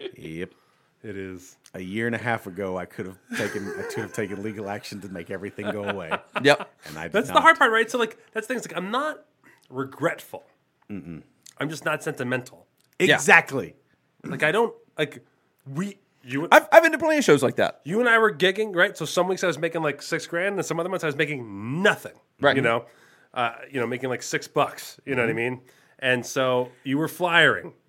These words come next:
Speaker 2: out on the fucking strip,
Speaker 1: I
Speaker 2: right?
Speaker 1: was, I ha-, and, and all my work at that point between, I,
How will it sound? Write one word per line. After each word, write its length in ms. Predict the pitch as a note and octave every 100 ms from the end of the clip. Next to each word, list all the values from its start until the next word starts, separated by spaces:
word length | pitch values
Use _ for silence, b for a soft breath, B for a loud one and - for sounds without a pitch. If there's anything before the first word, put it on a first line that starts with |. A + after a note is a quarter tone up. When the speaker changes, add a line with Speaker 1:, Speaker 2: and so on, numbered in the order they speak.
| B2+
Speaker 2:
out 120 | B2+
on 60 | C3
the 60 |
fucking 340 | A#2+ C#3 C3 A#2+
strip, 340 | - D3+ -
Speaker 1:
I 200 | A#2+ C3+
Speaker 2:
right? 120 | C3
Speaker 1:
was, 360 | D3+ D#3+ D3 - -
I 180 | B2 C#3
ha-, 160 | D#3
and, 180 | C3+ C3
and 160 | C3+ C3
all 260 | B2+ C3 C#3+
my 180 | D3
work 420 | D3 D3 D#3 D#3 -
at 140 | B2+ B2+
that 200 | C3+ -
point 400 | C#3 D3+ D3 A2+
between, 440 | A2+ B2 A#2 A2
I, 140 | A2+